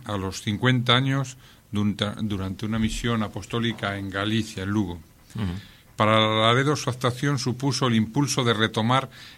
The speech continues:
Speaker 1: las procesiones multitudinarias de Semana Santa, y en aquel momento tanto la Virgen de la Soledad como el Cristo del Santo Entierro tuvieron un especial protagonismo.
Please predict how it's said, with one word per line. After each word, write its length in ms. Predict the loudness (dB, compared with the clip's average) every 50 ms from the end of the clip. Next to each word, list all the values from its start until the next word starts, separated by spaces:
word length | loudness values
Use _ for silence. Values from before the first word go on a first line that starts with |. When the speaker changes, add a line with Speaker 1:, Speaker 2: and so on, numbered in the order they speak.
| _ -6
Speaker 1:
las 180 | -6 -6 -6 -6
procesiones 720 | -6 -6 -6 -4 -6 -6 -2 0 0 0 0 -2 -2 0
multitudinarias 1000 | 2 2 4 4 2 2 -2 -4 -2 -2 -2 0 2 2 2 4 4 2 2 2
de 100 | 0 -2
Semana 340 | -2 -2 -2 -2 -2 -2
Santa, 500 | -2 -2 -2 -2 -2 -4 -6 -6 -8 -8 -10 -14 -20 -20 -20 -20 -20 -14 -4
y 80 | -2 0
en 100 | 0 0
aquel 240 | 0 0 0 2 2
momento 480 | 4 4 2 2 0 0 -2 -4 -4
tanto 360 | -4 -4 -6 -4 -4 -4 -4
la 100 | -2 0
Virgen 340 | 0 0 -2 -2 -2 -2 0
de 80 | 0 2
la 100 | 0 0
Soledad 500 | -2 -2 -2 0 0 0 0 0 -2 -4 -8 -10
como 220 | -8 -6 -6 -6
el 120 | -6 -8 -4
Cristo 460 | -2 0 0 0 -2 -4 -6 -6 -6
del 100 | -6 -6
Santo 280 | -4 -4 -4 -2 -2
Entierro 440 | -2 -2 -2 -2 -2 -2 -2 -4 -6 -8 -12 -20 -20 -20 -20 -20 -20 -20 -20 -20 -20 -10
tuvieron 560 | -2 0 2 4 4 4 6 6 4 2 2 -4 -10 -12 -6
un 200 | -2 0 0 0
especial 560 | 0 -2 -4 -6 -6 -4 0 0 2 2 2
protagonismo. 920 | 0 -2 -2 -2 -2 -2 -2 0 0 0 0 -2 -2 -4 -4 -6 -8 -10